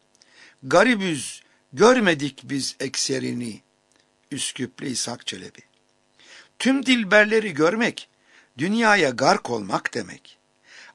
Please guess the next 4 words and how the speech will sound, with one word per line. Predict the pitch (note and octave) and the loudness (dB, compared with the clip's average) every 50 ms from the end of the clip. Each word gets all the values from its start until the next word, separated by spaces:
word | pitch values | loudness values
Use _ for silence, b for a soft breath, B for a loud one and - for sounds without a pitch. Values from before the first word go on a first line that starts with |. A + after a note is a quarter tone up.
| B - | B 2
Aşk | F3+ A3+ A#3+ - - - | 2 4 4 2 2 2
yarasıyla | A#3 A#3 G#3+ A3 G3+ - - G#3 G3 F3 D#3+ C#3+ | 2 2 4 4 2 0 0 -2 0 0 0 0
kanayanlar | - - D3 D3+ F3 G#3+ A3+ G#3+ G#3+ F3+ D3+ C3 B2 | 0 -2 -4 -2 -2 -2 -2 -2 -2 0 0 0 0
elbette | A#2+ - - E3+ G3+ F#3+ G3 E3 C#3+ - - D3 C3+ A#2 | -2 -4 -4 -4 -4 -4 -6 -6 -6 -6 -4 -4 -4 -4